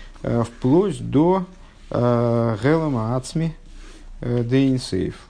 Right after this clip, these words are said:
вот этого сущностного сокрытия инсоев. Э, и привели пример, ну, достаточно выразительный, о том, что, м, различные позитивные действия,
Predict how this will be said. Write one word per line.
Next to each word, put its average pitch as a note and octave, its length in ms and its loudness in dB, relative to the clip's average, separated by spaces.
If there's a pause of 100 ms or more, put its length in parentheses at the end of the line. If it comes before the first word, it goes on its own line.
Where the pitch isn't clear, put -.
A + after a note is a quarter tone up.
(100)
вот A2+ 240 -10
этого A#2+ 240 -4
сущностного A#2+ 580 -4
сокрытия A#2+ 640 -2
инсоев. A2+ 800 -4 (680)
Э, G#2+ 280 -2
и F3 180 0
привели D#3 380 2
пример, C#3 500 0 (540)
ну, C3 180 -6
достаточно A#2+ 800 -6 (760)
выразительный, A#2 800 0 (960)
о A2+ 160 -2
том, B2 200 0
что, A#2+ 440 0
м, A#2 360 0
различные A#2 480 -2
позитивные A#2 760 -2 (400)
действия, F3 600 -2